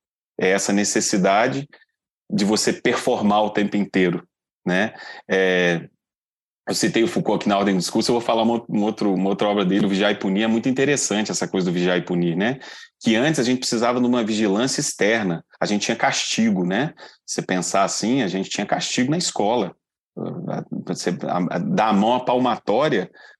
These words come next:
né? É, hoje virou muito mais uma, uma fala, né, popular, é, dar uma, dar, dar a mão à palmatória é reconhecer algo, né? Mas a, a etimologia desse, dessa expressão é muito pior, é dar a mão à palmatória mesmo. Você dava a mão,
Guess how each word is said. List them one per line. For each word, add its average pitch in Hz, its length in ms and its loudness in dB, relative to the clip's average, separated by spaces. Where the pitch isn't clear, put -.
né? 117 360 0
É, 95 160 2
hoje 104 280 2
virou 101 580 2
muito 101 400 -2
mais 101 300 2
uma, 92 280 0
uma 92 200 -2
fala, 123 480 0
né, 117 140 0
popular, 110 720 0
é, 92 300 2
dar 107 180 2
uma, 113 180 0
dar, 107 380 0
dar 127 360 2
a 107 80 2
mão 104 220 0
à 101 60 0
palmatória 101 540 -2
é - 20 0
reconhecer 135 640 0
algo, 98 300 2
né? 104 120 0
Mas 120 220 0
a, 113 320 2
a - 40 0
etimologia 113 480 2
desse, 110 320 0
dessa 110 200 0
expressão 107 400 0
é - 20 2
muito 165 220 -2
pior, 135 340 2
é 190 60 2
dar 185 120 2
a - 60 2
mão 127 140 4
à 139 40 -2
palmatória 151 540 0
mesmo. 147 260 0
Você 101 100 -2
dava 123 220 2
a 131 60 2
mão, 127 300 0